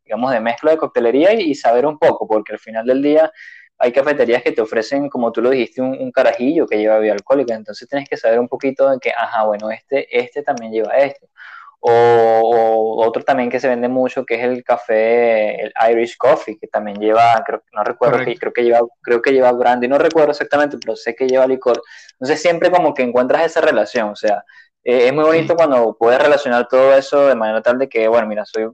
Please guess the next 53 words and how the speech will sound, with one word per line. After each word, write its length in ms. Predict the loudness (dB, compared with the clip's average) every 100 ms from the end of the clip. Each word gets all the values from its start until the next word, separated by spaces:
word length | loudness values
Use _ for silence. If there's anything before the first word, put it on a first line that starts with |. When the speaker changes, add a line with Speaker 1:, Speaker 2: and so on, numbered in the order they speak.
| _
Speaker 1:
no, 180 | -4 -2
no 160 | -2 0
soy 120 | 2
bartender, 460 | 2 2 0 0 0
pero 180 | 2 4
bueno, 260 | 4 2
conozco 400 | 0 -2 -2 -4 -4
y 20 |
tengo 180 | 0 0
conocimiento 640 | 0 -2 -6 -6 -2 0
de 120 | 0
esto 160 | -2 -10
y 20 |
pues 240 | -4 -4 -4
me, 240 | -8 -10 -10
me 100 | -6
voy 140 | 0
a 40 | 0
abocar 300 | 0 -2 0
a 100 | -2
esto. 260 | -6 -12
Pero 140 | -4 -4
es 60 | -2
muy, 180 | -4
muy, 320 | -2 -4 -8 -8
muy 140 | -6
bonito 300 | -4 -6 -8
como 240 | -6 -4 -4
todo 220 | 0 0
eso 160 | -2 -6
se 140 | -4
relaciona. 560 | -2 -2 -2 -2 -4 -6 -20 -20 -20 -20 _ _
Speaker 2:
Totalmente. 520 | -6 -4 -2 -2 -2 2
Speaker 1:
Mira. 100 | 2
Speaker 2:
De 60 |
hecho, 280 | 0 -2 -2
el, 220 | -2 -4
en, 200 | -6 -4
en 280 | -6 -6 -8
el 160 | -8 -8
tema 300 | -8 -6 -6
de, 180 | -6 -8
de, 600 | -6 -6 -6 -10 -12 -14 -14
de, 120 | -10
por 120 | -8
lo 60 | -6
menos 260 | -6 -4
en, 220 | -6 -6
en 240 | -10 -10 -12
el, 260 | -12 -14 -14
en 180 | -12
el 200 | -12 -12
café, 380 | -14 -10 -8 -8